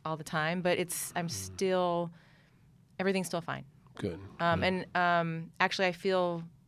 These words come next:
Speaker 1: better because you have to sleep better. You, you, you can't be hungover or drink,
Speaker 2: Right.
Speaker 1: um, 'cause you're not gonna get through your workout. Um, and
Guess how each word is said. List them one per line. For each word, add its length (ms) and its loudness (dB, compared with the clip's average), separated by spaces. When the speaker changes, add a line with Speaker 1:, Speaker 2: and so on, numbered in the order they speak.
Speaker 1:
better 500 2
because 680 -2
you 180 -8
have 260 2
to 80 -6
sleep 280 -6
better. 380 -4
You, 180 -12
you, 300 -8
you 320 -8
can't 420 -2
be 100 -8
hungover 540 -4
or 40 -6
drink, 440 -8
Speaker 2:
Right. 160 0
Speaker 1:
um, 300 4
'cause 180 -8
you're 120 -2
not 160 0
gonna 120 -6
get 140 -4
through 140 -6
your 140 -4
workout. 480 -2
Um, 420 -2
and 720 2